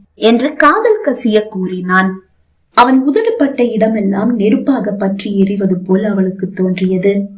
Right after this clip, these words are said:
உடல் முழுவதும் ஏதோ ஒரு மின்சாரம் பாய போதையில் மிதந்தவள்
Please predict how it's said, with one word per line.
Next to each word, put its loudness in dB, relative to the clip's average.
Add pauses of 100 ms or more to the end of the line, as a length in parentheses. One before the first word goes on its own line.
உடல் 0
முழுவதும் -2
ஏதோ 0
ஒரு 0
மின்சாரம் -4
பாய -2 (240)
போதையில் 2
மிதந்தவள் 0